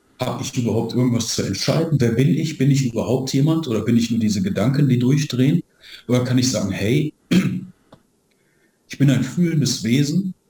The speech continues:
und das tut mir alles nicht gut, was hier passiert.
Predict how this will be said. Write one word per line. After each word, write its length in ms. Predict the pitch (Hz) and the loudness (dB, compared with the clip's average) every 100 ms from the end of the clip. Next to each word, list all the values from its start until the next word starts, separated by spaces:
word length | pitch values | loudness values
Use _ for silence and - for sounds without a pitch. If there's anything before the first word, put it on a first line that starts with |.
| _ _ | _ _
und 160 | - 127 | -2 0
das 180 | 123 - | 2 0
tut 240 | 165 170 | -2 2
mir 140 | 147 - | 2 2
alles 260 | 156 151 | 2 0
nicht 220 | 147 - | -2 -2
gut, 180 | 220 226 | -4 -2
was 160 | 107 - | -4 -6
hier 140 | 95 | -8
passiert. 520 | 95 87 - 90 - | -6 -6 -4 -6 -8